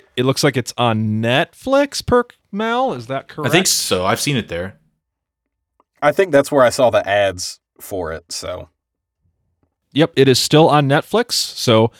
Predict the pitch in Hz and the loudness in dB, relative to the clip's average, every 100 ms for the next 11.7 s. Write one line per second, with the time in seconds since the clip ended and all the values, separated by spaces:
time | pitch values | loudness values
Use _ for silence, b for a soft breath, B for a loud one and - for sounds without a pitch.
0 | b b _ _ _ _ _ 117 127 127 | b b _ _ _ _ _ 2 4 6
1 | 143 151 - - _ _ 120 139 - 147 | 4 4 0 -10 _ _ 0 2 2 4
2 | 143 143 147 - 165 185 185 285 - - | 4 2 -2 -2 -2 2 2 0 -4 -2
3 | 120 113 117 117 - 131 151 160 - - | 2 4 2 0 -4 -6 -4 -4 -6 -6
4 | 151 151 143 147 - - 143 143 139 139 | -6 -6 -4 -4 -4 -6 -6 -6 -6 -6
5 | 131 - _ 117 139 - 143 143 139 139 | -8 -12 _ -8 -6 -2 -2 -2 -4 -6
6 | - 151 151 - 151 156 - 165 165 156 | -4 -4 -4 -6 -4 -4 -4 -4 -6 -8
7 | _ - 175 - 262 - 190 - 165 139 | _ -8 -4 -4 -4 -4 -4 0 0 0
8 | 123 - 127 175 196 - 170 156 139 139 | -4 -2 2 2 0 2 2 2 -2 -2
9 | 135 95 - - 101 87 73 - 156 - | -4 -6 -10 -6 -4 -4 -10 -2 -2 -2
10 | _ 139 131 110 110 107 127 151 185 143 | _ 0 2 2 -4 0 2 4 2 2
11 | 131 123 139 131 104 82 76 | 0 0 2 2 0 -4 -10